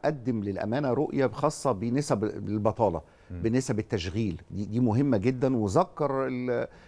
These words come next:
Speaker 1: الاعضاء الحمله ان احنا في الولايه السابقه قدرت ان انا اواجه ده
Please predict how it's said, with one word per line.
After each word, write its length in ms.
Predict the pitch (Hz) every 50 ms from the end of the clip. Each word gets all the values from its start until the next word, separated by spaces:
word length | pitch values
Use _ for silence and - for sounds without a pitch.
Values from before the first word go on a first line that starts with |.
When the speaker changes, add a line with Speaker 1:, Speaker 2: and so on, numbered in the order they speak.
| - - -
Speaker 1:
الاعضاء 560 | 113 110 110 110 - 104 104 107 139 165 160
الحمله 400 | 127 - - - 120 135 143 147
ان 120 | 139 139
احنا 240 | 147 156 - 151 135
في 140 | 131 - 151
الولايه 420 | 156 147 131 131 131 147 143 143
السابقه 500 | 127 - - - 101 101 135 139 - 151
قدرت 440 | 139 - - 113 131 165 160 - -
ان 120 | 113 113
انا 140 | 127 139 143
اواجه 460 | 123 - 104 110 127 139 123 113 101
ده 240 | 92 95 123 147 165